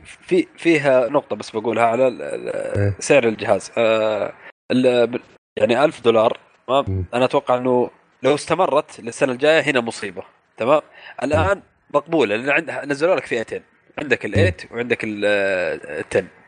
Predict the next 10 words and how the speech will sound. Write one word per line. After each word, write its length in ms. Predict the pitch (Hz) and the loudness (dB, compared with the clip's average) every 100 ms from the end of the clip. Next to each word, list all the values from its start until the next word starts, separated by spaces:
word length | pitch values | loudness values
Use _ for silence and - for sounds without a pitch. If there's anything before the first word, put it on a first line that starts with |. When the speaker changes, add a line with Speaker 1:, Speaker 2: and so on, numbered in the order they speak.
| _ | _
Speaker 1:
تمام؟ 280 | - 120 151 - | -4 0 0 0
Speaker 2:
مم. 100 | 85 80 - _ _ | -2 -2 -12 _ _
Speaker 1:
الآن 240 | 117 160 175 | 2 4 4
أوكي، 320 | 139 - 101 - _ | 2 2 0 -2 _
يعني 300 | 101 113 127 | -4 0 0
أقول 340 | 131 143 131 | 2 0 2
ال، 220 | 127 120 120 | 2 2 0
ال، 160 | 117 | 0
التن 580 | 123 117 117 - 175 165 117 | 2 2 0 0 -2 -2 -8
بي-، 440 | 123 131 117 117 | 0 0 0 -4